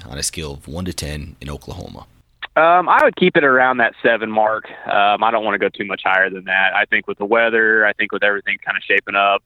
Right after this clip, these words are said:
Speaker 2: uh, with a kind of a pre, a little bit of a pre-rut seeking check and scrape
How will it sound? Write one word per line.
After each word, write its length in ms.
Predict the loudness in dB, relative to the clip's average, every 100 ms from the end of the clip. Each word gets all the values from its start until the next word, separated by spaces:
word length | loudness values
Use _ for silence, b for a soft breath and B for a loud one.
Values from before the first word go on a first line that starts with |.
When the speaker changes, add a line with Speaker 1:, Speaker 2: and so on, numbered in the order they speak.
| _
Speaker 2:
uh, 340 | 0 2 2 -2
with 120 | -8 -14
a 60 | -14
kind 120 | -12 -12
of 80 |
a 1120 | -12 -16 -18 _ _ _ _ _ _ _ _ -10
pre, 580 | -8 -6 -6 -8 -10 -12 -16 _ 0
a 60 |
little 220 | 2 2
bit 140 | 2 0
of 60 |
a 60 | -4
pre-rut 540 | -6 -4 -2 -2 -4 -6
seeking 580 | -8 -8 -10 -12 -14 -16 -2
check 200 | -2 -2
and 100 | -6
scrape 360 | -10 -8 -10